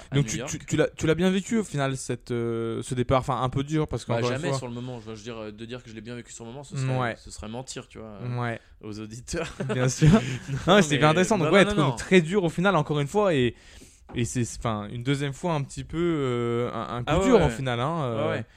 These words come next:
Speaker 1: Non, c'est
Speaker 2: Et
Speaker 1: un,
Speaker 2: comment
Speaker 1: c'est
Speaker 2: tu
Speaker 1: un
Speaker 2: rebondis justement, euh, de cet échec ?
Speaker 1: Bah,
Speaker 2: Donc
Speaker 1: parce
Speaker 2: tu,
Speaker 1: que
Speaker 2: tu, tu prends un peu du temps pour toi en disant, ok,
Speaker 1: Ouais.
Speaker 2: là, pour que t'analyses, t'essaies d'analyser un peu la situation et en disant,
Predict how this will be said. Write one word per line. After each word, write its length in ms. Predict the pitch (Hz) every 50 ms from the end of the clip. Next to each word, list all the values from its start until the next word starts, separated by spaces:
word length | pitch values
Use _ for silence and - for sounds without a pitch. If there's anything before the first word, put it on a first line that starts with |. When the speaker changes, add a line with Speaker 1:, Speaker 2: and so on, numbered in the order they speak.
| - - - _ _ -
Speaker 1:
Non, 100 | 147 143
c'est 180 | - - 123
Speaker 2:
Et 40 | 135
Speaker 1:
un, 40 | 139
Speaker 2:
comment 260 | 113 - 190 202 226
Speaker 1:
c'est 60 | 226
Speaker 2:
tu 60 | 226
Speaker 1:
un 40 | 190
Speaker 2:
rebondis 460 | 170 151 143 160 170 170 160 185 196
justement, 600 | 170 151 139 - - 147 143 143 156 165 175 190 - - - - - - - - _ - - -
euh, 640 | 120 120 120 117 117 117 117 117 113 113 113 110 113 - _ - - - - - - _ - - - _
de 220 | 127 127 123 135
cet 240 | 139 - 156 143 -
échec ? 600 | 135 120 - 160 160 170 - - - - - - - - _
Speaker 1:
Bah, 60 | - 135
Speaker 2:
Donc 60 | 123
Speaker 1:
parce 140 | 123 120 -
Speaker 2:
tu, 140 | - 131 127
Speaker 1:
que 40 | -
Speaker 2:
tu, 140 | - 135
tu 120 | 127 - 131
prends 200 | - - - 165
un 60 | 160
peu 160 | 156 - 156 151
du 120 | 143 135
temps 160 | - 160 143
pour 200 | 135 139 - -
toi 160 | - 151 160 156
en 40 | 143
disant, 380 | 131 123 117 139 139 143 139 131
ok, 140 | 127 -
Speaker 1:
Ouais. 240 | 143 139 135 127 117 - - - - - - - - - - - _ _ _ _ -
Speaker 2:
là, 600 | 123 127 135 139 143 151 151 151 156 151 151 147
pour 280 | 147 - - 143 -
que 60 | - -
t'analyses, 420 | - 156 139 143 147 151 165 160
t'essaies 220 | - - 127 - 131
d'analyser 420 | 127 131 135 139 139 139 127 143
un 60 | 139
peu 120 | 131 - 143
la 60 | 135
situation 580 | - - - 131 120 - - 147 156 156 156 151
et 40 |
en 80 | 135 123
disant, 480 | 117 120 110 127 139 139 143 143 139